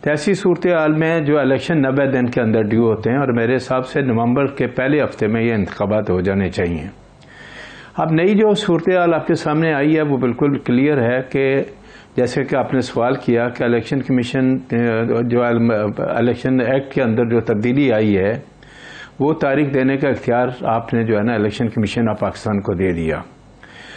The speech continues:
और, अ, मेरा मौक़िफ़ शुरू से यही था कि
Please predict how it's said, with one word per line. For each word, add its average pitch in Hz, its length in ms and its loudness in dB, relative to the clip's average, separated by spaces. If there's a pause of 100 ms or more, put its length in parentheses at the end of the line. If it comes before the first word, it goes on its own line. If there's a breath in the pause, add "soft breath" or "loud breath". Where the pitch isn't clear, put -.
(320 loud breath)
और, 135 220 2
अ, 139 100 2
मेरा 143 300 2
मौक़िफ़ 180 360 2
शुरू 160 280 2
से 180 160 0
यही 143 320 4
था 131 340 0
कि 143 440 0